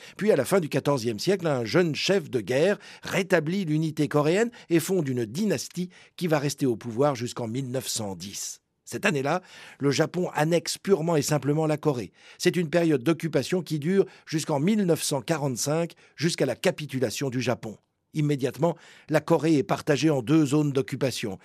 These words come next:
une zone soviétique au nord et une zone américaine au sud, deux parties délimitées par le désormais célèbre trente-huitième parallèle. Les négociations américano-soviétiques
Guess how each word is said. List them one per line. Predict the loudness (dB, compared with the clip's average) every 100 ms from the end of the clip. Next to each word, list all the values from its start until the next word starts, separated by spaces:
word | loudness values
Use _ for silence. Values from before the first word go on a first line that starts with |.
| -16 -8
une | -2
zone | 0 0
soviétique | 0 0 0 0 -2 0
au | 2
nord | 4 4 2 -4 -16 -14
et | -4 -2
une | 2
zone | 2
américaine | 4 4 2 4 2 4
au | 0
sud, | 0 -2 -2 -8 _ _ _
deux | 4 4
parties | 4 -4 -4 -8 0
délimitées | 2 2 -2 2 0
par | 2 -2
le | -2 -2
désormais | 0 2 2 0 -4
célèbre | -2 0 0 0 -8 _
trente-huitième | -4 -4 -4 -8 0 0 0
parallèle. | -2 0 0 -2 -10 -20 _ -20 -14
Les | -6 -2
négociations | 0 2 0 0 0
américano-soviétiques | 0 0 0 2 2 2 0 0 0 -2 -2